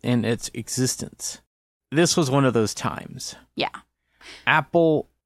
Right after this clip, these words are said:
Speaker 1: forcibly removed that web server from every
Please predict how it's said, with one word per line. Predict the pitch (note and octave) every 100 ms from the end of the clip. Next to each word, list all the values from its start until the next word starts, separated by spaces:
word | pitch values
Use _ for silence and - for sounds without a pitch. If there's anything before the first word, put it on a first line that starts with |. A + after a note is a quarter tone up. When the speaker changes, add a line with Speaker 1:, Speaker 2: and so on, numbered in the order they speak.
| _
Speaker 1:
forcibly | - - G3 E3+ E3+ D3+ C#3
removed | C3 B2+ B2 D3 C#3+ B2 G#2+ F2+
that | B2+ C3
web | C3 C#3+ B2+
server | - A#2+ A2+ A#2
from | - A2 -
every | C3 C3+ C#3+ C#3 C3 -